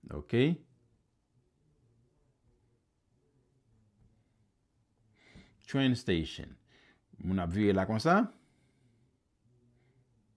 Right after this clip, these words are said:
moun nan pral travèse lari a la, oke? Pou l ale nan estasyon tren an, oke? Se ide a sa.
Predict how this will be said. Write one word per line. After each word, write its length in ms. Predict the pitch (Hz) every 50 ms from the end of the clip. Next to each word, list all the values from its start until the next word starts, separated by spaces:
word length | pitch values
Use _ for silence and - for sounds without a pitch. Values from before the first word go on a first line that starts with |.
| 101 _ _ _ _ 104 104 _ _ _ _ _ _ _ _ _ _ _ _ _ _ _ _ _ _ _ _ _ _ _ _ _ _ _ _ _ _ _ _ _ _ _ _ _ _ _ _ _ _ _ _ _ _ _ _ _ _ _ _
moun 200 | - 107 98 92
nan 80 | 90 87
pral 160 | 90 82 82 -
travèse 400 | 95 87 82 85 82 78 92 98
lari 320 | 98 104 104 107 104 104 107
a 80 | 107 117
la, 140 | 131 143 175 170 - - _ _ _ _ _ _ _ - - -
oke? 240 | - - 135 156 185 185 - - _ _ _ _ _ _ _ _ _ _ _
Pou 120 | - 98 92
l 60 | 90
ale 280 | 87 90 104 131 160 180 180 - - - - - - - -
nan 180 | 107 107 113 117
estasyon 680 | 117 - - 139 147 104 - - 165 175 190 220 240 - - _ _ _ _ -
tren 340 | 135 113 98 85 71 64 -
an, 80 | - - _ _ _ _ _ _ _ - - - - _ _ - 95
oke? 260 | 95 - 175 202 - - - - _ _ _
Se 200 | - - - 156
ide 220 | 139 131 117 107 98 82
a 60 | 80 -
sa. 140 | - -